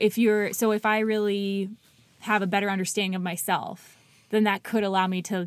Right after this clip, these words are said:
talk to other people and be more effective when I'm talking to them, or, like, be more effective in the world around me.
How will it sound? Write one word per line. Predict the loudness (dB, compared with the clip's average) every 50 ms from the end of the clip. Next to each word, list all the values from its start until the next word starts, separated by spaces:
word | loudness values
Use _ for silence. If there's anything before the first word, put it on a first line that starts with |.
| -6
talk | -4 -2 -2 -2 0 -2
to | -2
other | -2 -2
people | -2 -2 -4 -2 0
and | -2 0 2
be | 2 2
more | 2 2 0
effective | -2 0 0 0 0 0 -4 -6 -6
when | -6 -6
I'm | -8 -6
talking | -4 -4 -4 -4 -6 -10 -10
to | -8 -6
them, | -6 -6 -8 -8 -12 -14 -14 _
or, | -2 2 2 4
like, | 4 2 2
be | 2 2 4
more | 4 4 2
effective | 0 -2 -4 -6 -4 -4 -6 -6 -4 -4
in | -2
the | -2 -2
world | 0 0 0 0 0 0 0
around | 0 0 0 0 -2 -4 -8
me. | -10 -10 -10 -10